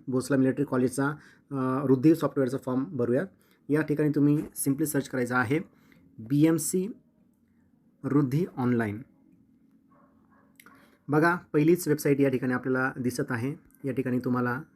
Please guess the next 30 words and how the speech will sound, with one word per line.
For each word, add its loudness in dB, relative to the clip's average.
क्लिक 0
करायचं 0
आहे. -4
अशा 0
प्रकारचा 0
इंटरफेस 2
जो 2
आहे, 0
तो -2
तुम्हाला 0
या 0
ठिकाणी -4
दिसतोय. -4
खूप -4
साऱ्या 2
गाईडलाईन 4
ज्या 2
आहेत 0
ॲडमिशन -4
फॉर्म -6
संदर्भात, -2
त्या -8
तुम्हाला -2
या 0
ठिकाणी -2
दिलेल्या 4
आहेत. -10
आता 0
राईट 4
साईडला 2